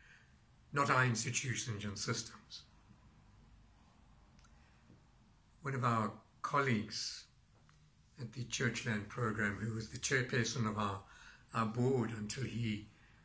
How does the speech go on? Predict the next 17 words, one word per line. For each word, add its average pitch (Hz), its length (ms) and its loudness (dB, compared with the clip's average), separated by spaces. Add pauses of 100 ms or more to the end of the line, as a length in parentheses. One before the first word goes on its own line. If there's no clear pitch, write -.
(320)
quite 127 200 0
sadly 139 500 4
passed - 440 0
away 117 520 4 (840)
about 113 260 0
eighteen 110 340 2
months 104 320 0
ago, 98 220 -2 (800)
Vuyani 120 560 6
Vellam, 123 300 4 (600)
one 131 140 2
of 120 60 4
the 117 80 4
leading 113 440 2
black 110 280 2
theologians, 107 840 0 (1500)
he 170 760 0